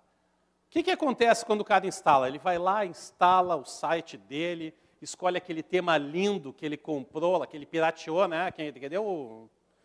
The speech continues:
o Roger, que, onde é que tá o Roger? Que o cara pirateou, né, Roger? O cara baixou lá, o cara era, pá, sou muito esperto. Encontrei o site, todos os temas tão de graça. Olha que,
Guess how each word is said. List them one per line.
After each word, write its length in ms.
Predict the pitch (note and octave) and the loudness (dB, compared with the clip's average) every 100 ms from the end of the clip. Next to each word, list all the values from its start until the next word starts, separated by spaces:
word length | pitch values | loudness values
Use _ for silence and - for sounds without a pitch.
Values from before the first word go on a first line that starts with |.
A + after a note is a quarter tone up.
| _ _ | _ _
o 200 | C3+ D3 | -6 -2
Roger, 380 | C3 E3 E3 B2+ | 2 2 2 -8
que, 120 | - | -14
onde 140 | A#2 A#2+ | -14 -12
é 80 | C#3+ | -8
que 60 | |
tá 120 | D#3+ D#3 | -4 -2
o 60 | |
Roger? 280 | C#3+ D#3 - _ _ _ _ - | -2 -4 -6 _ _ _ _ -16
Que 60 | |
o 40 | D#3 | -4
cara 240 | F3 F3 | 0 0
pirateou, 640 | F#3 F#3 F3 F3 F3+ F#3+ G#3+ | 2 4 4 2 6 8 8
né, 180 | F3+ | 6
Roger? 300 | E3+ D#3 - - _ _ _ | 4 2 2 -8 _ _ _
O 20 | - | -4
cara 140 | F3 | -2
baixou 500 | E3+ D3+ - F3+ F#3+ | 2 2 2 2 4
lá, 140 | E3 | 4
o 60 | E3 | 2
cara 200 | D#3 F3 | -2 -4
era, 120 | A3 | -6
pá, 400 | - - E3+ D3+ | -8 -12 -4 -4
sou 180 | - D3+ | -4 -8
muito 140 | D#3+ | -10
esperto. 560 | - - B2 B2 - - _ _ _ | -10 -2 0 -2 -6 -20 _ _ _
Encontrei 400 | - C3 - E3 | -20 -18 -12 -10
o 40 | D#3 | -8
site, 420 | - D3+ D#3+ C#3 | -4 -4 -4 -12
todos 240 | - G#3 | -16 -16
os 100 | G3+ | -14
temas 220 | - F#3 F3+ | -10 -10 -10
tão 220 | F#3 D#3+ | -12 -12
de 120 | D3+ | -8
graça. 500 | D3+ D3+ F#3 - G#2+ _ _ _ _ _ | -2 -2 -2 -8 -12 _ _ _ _ _
Olha 220 | E3 C4 - | -6 -4 -6
que, 160 | C#3 | -16